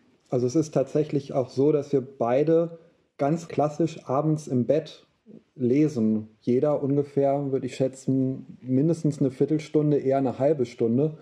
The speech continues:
und so auch täglich zu einem gewissen Lesepensum kommen.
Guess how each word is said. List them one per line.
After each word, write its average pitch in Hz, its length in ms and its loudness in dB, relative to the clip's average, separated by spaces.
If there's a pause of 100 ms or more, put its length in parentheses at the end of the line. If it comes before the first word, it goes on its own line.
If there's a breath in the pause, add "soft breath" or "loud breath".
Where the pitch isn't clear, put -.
(300 loud breath)
und 135 140 0
so 135 160 0
auch 131 300 -4
täglich 147 580 -2 (240)
zu 135 260 -2
einem 127 220 0
gewissen 139 340 0
Lesepensum 117 680 0
kommen. 101 340 -4